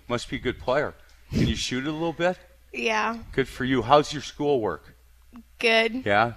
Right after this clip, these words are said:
Speaker 1: As good as it can be?
Speaker 2: Yeah. <laughs>
Speaker 1: Really? I don't, you know I can find out really quickly here, right?
Speaker 2: <laughs>
Speaker 1: All I gotta do is go out here. Um, Isabella, how about you? Good student athlete?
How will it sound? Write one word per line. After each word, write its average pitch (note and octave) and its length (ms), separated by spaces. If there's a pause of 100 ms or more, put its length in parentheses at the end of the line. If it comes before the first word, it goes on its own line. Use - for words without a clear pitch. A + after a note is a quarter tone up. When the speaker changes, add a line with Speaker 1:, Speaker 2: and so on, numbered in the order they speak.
Speaker 1:
As A#2+ 140
good B2 180
as A2+ 120
it A2 120
can A2+ 260
be? E3 220 (600)
Speaker 2:
Yeah. B3+ 720
<laughs> - 100
Speaker 1:
Really? A2 320 (840)
I G2+ 140
don't, A2+ 160
you B2 220
know D3+ 140
I E3+ 80
can D#3 140
find B2+ 320
out C#3+ 180
really A2+ 220
quickly D#3 420
here, - 160
right? G#2 260 (140)
Speaker 2:
<laughs> - 120
Speaker 1:
All C3+ 120
I D3+ 60
gotta C#3 200
do D3+ 200
is C#3 100
go C3+ 220
out A#2+ 160
here. C3 320 (340)
Um, C3 240
Isabella, C#3+ 400
how C3 80
about C3 260
you? A2 80
Good A#2+ 220
student A#2 340
athlete? B2+ 380